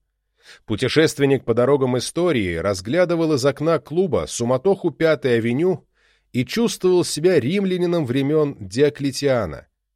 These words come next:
свидетелем анархии, сознающим неудержимый порыв, жаждущим срочных решений, но не способным понять, откуда придет следующий удар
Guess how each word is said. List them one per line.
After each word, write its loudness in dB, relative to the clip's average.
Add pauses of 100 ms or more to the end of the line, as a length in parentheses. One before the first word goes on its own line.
(220)
свидетелем 2
анархии, 0 (360)
сознающим 2
неудержимый 0
порыв, -2 (240)
жаждущим 2
срочных -2
решений, 0
но 2
не 0
способным 0
понять, 0 (160)
откуда 2
придет -2
следующий -2
удар -2